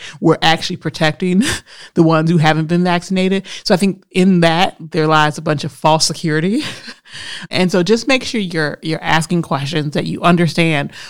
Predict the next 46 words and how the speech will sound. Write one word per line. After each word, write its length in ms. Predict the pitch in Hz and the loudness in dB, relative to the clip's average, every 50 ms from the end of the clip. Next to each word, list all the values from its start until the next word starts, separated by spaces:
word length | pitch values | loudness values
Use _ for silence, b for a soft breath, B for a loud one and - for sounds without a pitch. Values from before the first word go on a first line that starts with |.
| B B | B B
what 280 | B 190 165 190 180 - | B 2 2 2 4 2
was 160 | 185 180 156 | 0 -2 0
done, 420 | 147 175 175 170 165 151 156 - 147 | 2 2 4 4 2 2 0 -2 0
what 240 | 170 190 - 143 170 | 2 2 2 0 0
wasn't, 540 | 180 180 175 165 156 160 139 139 - - - | 0 0 0 0 -2 -4 -8 -8 -10 -10 -4
what 160 | 160 170 190 | 0 0 2
does 100 | 190 185 | 2 0
this 160 | 170 175 160 175 | -2 -4 -4 -2
mean 200 | 175 175 170 165 | -2 -2 -2 -2
to 80 | 170 | -2
my 120 | 160 147 151 | -2 -2 0
body, 440 | 147 160 160 170 165 165 151 147 | 2 4 4 4 4 2 0 -2
what 180 | - 151 170 175 | -2 0 0 0
is 80 | 170 156 | 0 -2
going 280 | - 165 156 151 156 165 | -2 -2 -2 -2 0 0
on, 260 | 175 170 160 143 180 | 0 0 0 -2 -2
what's 240 | 170 170 170 - - | -2 -4 -4 -4 -8
the 100 | - 160 | -10 -8
science 460 | - - 170 160 160 170 170 160 - | -6 -2 -2 0 0 0 -2 -2 -4
behind 400 | - 147 151 147 143 143 143 139 | -6 -8 -6 -6 -8 -8 -8 -6
it, 240 | 135 139 - - B B B B B 151 B - | -8 -8 -8 -10 B B B B B -8 B 4
um, 220 | 180 175 165 - | 4 4 4 4
and 160 | - 180 180 | 2 0 0
then 160 | 185 220 269 302 | 2 2 2 2
make 140 | 294 285 | 2 2
an 120 | 233 180 - | 0 -2 -2
educated 400 | 156 180 196 240 185 180 160 - | -4 -2 -2 0 0 0 -2 -2
decision. 420 | - 160 - 160 156 151 160 151 151 | -6 -10 -6 -6 -6 -4 -4 -6 -6
Stop 340 | - - 202 247 - 196 | -2 0 0 0 0 -2
going 380 | - 185 208 240 247 247 240 220 | -4 0 2 2 2 2 2 2
with 240 | 185 190 185 - - | 2 2 0 0 -2
the, 200 | 156 151 151 147 B B B B B | 0 0 0 -2 B B B B B
the 60 | 151 | -2
social 380 | - - 208 208 - - 202 | 2 4 4 4 4 2 2
media 300 | 185 185 196 196 180 175 | 2 2 2 2 2 2
memes 500 | 165 160 175 196 196 190 180 175 170 196 | 2 2 4 4 4 4 4 4 2 2
that 160 | 160 170 160 - | 2 2 0 2
tell 220 | - 196 185 190 | 2 4 4 4
you 140 | 190 190 180 | 4 4 4
what 140 | 190 185 - | 2 2 0
to 40 | 185 | -4
do 160 | 170 190 190 | -2 2 4
with 160 | 202 175 - | 4 4 4
your 140 | 202 185 175 | 2 0 2
life 460 | 170 180 180 185 180 180 165 170 160 175 | 4 6 6 6 6 6 2 0 -2 -2
or, 200 | 170 160 160 | -2 -2 -2